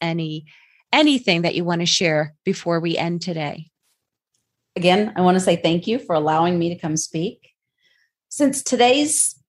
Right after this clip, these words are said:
Speaker 2: discussion was primarily over most boys, we don't talk to boys very often about their biology. Sometimes we only focus on, let's say, the penis, but there's so much more going on for most boys.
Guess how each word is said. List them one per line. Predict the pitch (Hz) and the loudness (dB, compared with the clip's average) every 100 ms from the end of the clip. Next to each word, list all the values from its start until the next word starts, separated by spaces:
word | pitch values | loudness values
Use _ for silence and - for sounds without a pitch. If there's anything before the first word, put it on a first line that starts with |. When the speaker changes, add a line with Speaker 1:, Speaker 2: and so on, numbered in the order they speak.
| - | -4
Speaker 2:
discussion | 208 202 - 185 - 208 202 190 | -2 0 2 2 2 0 0 -2
was | 175 | -2
primarily | - - 180 196 185 175 165 | -2 0 2 2 2 4 2
over | - 160 156 | 2 0 0
most | 151 156 170 180 - - | 2 4 4 0 -6 -4
boys, | 156 156 170 247 277 - - _ _ _ | 0 2 0 -2 -4 -10 -16 _ _ _
we | 165 180 | 0 4
don't | 180 175 - | 4 2 -6
talk | - 185 196 - | 0 2 2 -2
to | 233 | -4
boys | 214 220 233 262 269 - - _ 185 | 0 2 2 0 -4 -8 -12 _ -4
very | 196 196 | 2 4
often | 180 175 190 226 233 254 - | 6 4 2 0 0 -4 0
about | 180 170 160 170 - | 2 4 4 4 2
their | 180 165 - _ _ | 2 2 -2 _ _
biology. | 156 156 160 180 208 254 320 - _ _ _ _ _ _ | 0 2 2 0 0 -4 -4 -10 _ _ _ _ _ _
Sometimes | - 214 226 226 208 190 | -2 0 2 2 2 0
we | 190 185 | 2 4
only | 175 180 190 | 4 4 2
focus | 185 175 190 180 | 2 2 0 -2
on, | - 165 160 - | 2 4 2 2
let's | 160 - | -2 0
say, | 170 151 | 0 0
the | 160 | -2
penis, | - 165 180 240 | -2 0 2 0
but | - 170 | -4 -4
there's | - - | -4 0
so | 180 185 | 2 2
much | 214 - | 0 -2
more | 180 156 156 180 208 | 0 2 4 2 0
going | 170 170 170 | 2 4 4
on | 156 147 160 202 - _ | 2 0 -2 -4 -10 _
for | 175 | 0
most | 165 160 185 160 | 4 2 0 -2
boys. | 151 156 226 277 | 0 0 -2 -4